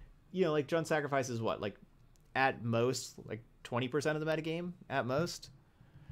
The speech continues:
So that means you have a, a real tough matchup one out of five times and a good matchup four out of five times. Like, that's,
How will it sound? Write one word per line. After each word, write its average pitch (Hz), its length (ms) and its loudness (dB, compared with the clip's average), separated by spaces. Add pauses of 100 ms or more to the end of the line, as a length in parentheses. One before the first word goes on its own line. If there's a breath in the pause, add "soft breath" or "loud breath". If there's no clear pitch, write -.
(180 loud breath)
So 127 120 0
that 135 100 8
means 135 200 2
you 131 60 10
have 127 100 8
a, 113 220 8 (140)
a 107 160 0
real 117 220 4
tough 120 240 2
matchup 120 380 2 (580)
one 107 240 -2
out 120 140 4
of 123 80 -4
five 123 200 6
times 127 380 0
and 107 140 2
a 98 40 -2
good 107 200 0
matchup 113 340 0
four 104 220 0
out 117 80 2
of 117 60 -6
five 127 180 2
times. 147 440 -4 (1200 soft breath)
Like, - 100 -20
that's, - 400 0